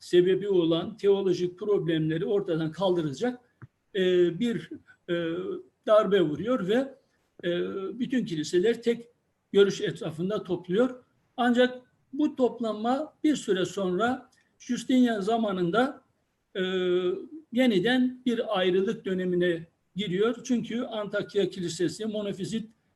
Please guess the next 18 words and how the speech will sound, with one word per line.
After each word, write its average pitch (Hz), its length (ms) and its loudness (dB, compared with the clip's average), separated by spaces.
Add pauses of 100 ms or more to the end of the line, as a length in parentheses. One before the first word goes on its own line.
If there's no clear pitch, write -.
(220)
görüşü, 190 580 4 (340)
e, 170 80 -2 (460)
görüşe 202 560 0
tekrar 175 360 0
geri 170 340 2
dönüş 151 340 -2
yapıyor. 196 520 2 (320)
Bunun 254 160 6
üzerine, 196 800 0 (420)
e, 175 60 0 (920)
Justinian 214 800 -2 (140)
kiliseyi 180 440 2
kapatmak 180 560 -4 (180)
durumunda 175 440 0
kalıyor. 156 280 0 (1300)
Kilise 285 680 2 (360)
tabii, 233 480 0 (680)
e, 185 40 2